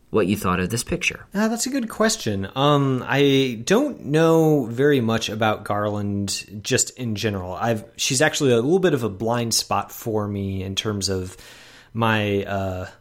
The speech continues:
Speaker 2: my viewing. I've seen, of course, the, the Wizard of Oz, but I've not seen any of her other films, which is, I realize, something that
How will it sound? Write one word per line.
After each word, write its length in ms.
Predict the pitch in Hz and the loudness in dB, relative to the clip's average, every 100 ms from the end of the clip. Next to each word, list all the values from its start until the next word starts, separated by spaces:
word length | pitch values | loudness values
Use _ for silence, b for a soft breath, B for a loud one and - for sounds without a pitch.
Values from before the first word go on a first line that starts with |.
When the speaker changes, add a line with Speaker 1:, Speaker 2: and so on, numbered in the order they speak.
| - | -2
Speaker 2:
my 160 | 120 | 0
viewing. 440 | 104 135 127 98 98 | 2 2 2 2 -2
I've 140 | 101 | 0
seen, 300 | - 143 110 | 2 2 0
of 160 | 104 117 | -4 -4
course, 260 | 117 104 - | -2 -2 -2
the, 100 | 110 | -4
the 280 | 95 98 | -6 -2
Wizard 320 | 117 120 107 104 | 0 2 2 0
of 120 | 101 | 0
Oz, 300 | 101 101 98 | 0 0 -2
but 160 | 107 | -4
I've 220 | 104 107 156 | -2 -4 -2
not 300 | 190 226 - | -2 0 2
seen 480 | - 180 180 165 | 2 2 2 0
any 400 | - 123 151 160 | -2 -2 0 0
of 180 | 127 131 | -2 -4
her 220 | - 160 | -4 -4
other 500 | 107 107 110 110 107 - _ | -2 2 4 2 0 -8 _
films, 640 | 175 165 98 82 85 - | 2 2 0 -4 -4 0
which 220 | 117 - | 0 0
is, 640 | 123 120 123 117 - - - | 2 4 4 6 4 4 2
I 120 | 117 | 2
realize, 720 | 110 110 107 107 104 101 101 B B - | 4 4 4 4 2 2 0 B B -2
something 380 | 143 127 127 | 0 2 2
that 320 | 117 113 - | 4 4 2